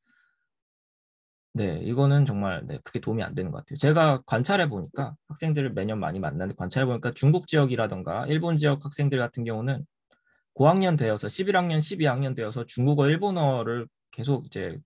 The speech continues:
공부를 하는 경우가 있더라고요. 근데 그렇게 하는 것이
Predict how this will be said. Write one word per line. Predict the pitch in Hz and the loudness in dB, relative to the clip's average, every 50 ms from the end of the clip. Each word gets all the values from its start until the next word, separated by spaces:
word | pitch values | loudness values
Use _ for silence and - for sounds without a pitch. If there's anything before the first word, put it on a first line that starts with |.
| _ | _
공부를 | _ - 143 123 127 135 139 143 139 135 143 156 | _ -2 0 0 2 2 2 2 4 4 4 4
하는 | 170 170 160 | 2 2 0
경우가 | 139 120 107 113 127 101 | -2 -2 -2 -2 -4 -4
있더라고요. | - - - 131 127 110 - 76 - 98 - | -4 -2 0 0 0 0 -2 -4 -8 -10 -8
근데 | - 135 131 143 147 143 143 143 - - - - - - - - | -6 -4 -2 0 0 0 -2 -4 -8 -14 -16 -18 -18 -20 -16 -4
그렇게 | - 156 156 - 196 | 0 0 2 4 4
하는 | 202 214 202 175 | 4 4 4 2
것이 | 151 135 - 160 165 - 151 | 2 0 0 -2 -4 -6 -8